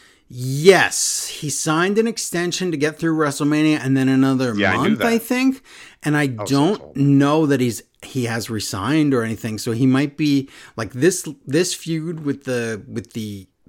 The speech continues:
Speaker 1: Edge bunch might be his, he might, might be his end. I don't know. I don't know. Are you saying you want A J Styles in the G one along with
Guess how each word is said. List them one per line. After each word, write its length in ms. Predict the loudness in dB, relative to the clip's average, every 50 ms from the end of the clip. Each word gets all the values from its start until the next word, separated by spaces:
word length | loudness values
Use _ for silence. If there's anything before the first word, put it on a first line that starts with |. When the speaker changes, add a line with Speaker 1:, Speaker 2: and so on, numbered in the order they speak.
| -14 -8
Speaker 1:
Edge 380 | -4 -2 -2 0 0 0 0 0
bunch 400 | 2 0 0 0 -2 -4 -2 0
might 260 | 0 0 0 -2 -4
be 200 | -4 -2 -2 -2
his, 340 | -2 -4 -4 -4 -6 -12 -16 _ _ _ -14
he 140 | -10 -6 -4
might, 220 | -4 -4 -4 -4 -4
might 160 | -4 -4 -2 0
be 80 | 0
his 140 | 0 0 0
end. 200 | -2 -4 -4 -6
I 80 | -4 -2
don't 220 | -2 -2 -4 -4
know. 280 | -4 -6 -6 -6 -10 -16 _ _ _ _ _ _ _ -14
I 40 | -10
don't 140 | -8 -8 -8
know. 180 | -8 -10 -12 -14 _ _ _ _ _ _ -20 -20 -20 -20 -20 -20 -20 -20 -20 -14 -4 2
Are 100 | 4 6
you 140 | 6 6 4
saying 380 | 0 0 0 2 2 2 2 2
you 60 | 2
want 180 | 2 0 0 0
A 120 | 0 0 0
J 140 | 2 0 0
Styles 380 | 0 -2 -2 -2 0 0 2
in 80 | 2 2
the 80 | 2
G 260 | 0 -2 -2 0 2 2
one 280 | 2 2 2 0 0 0
along 360 | -2 -2 -2 0 2 2 2
with 240 | 2 0 0 -2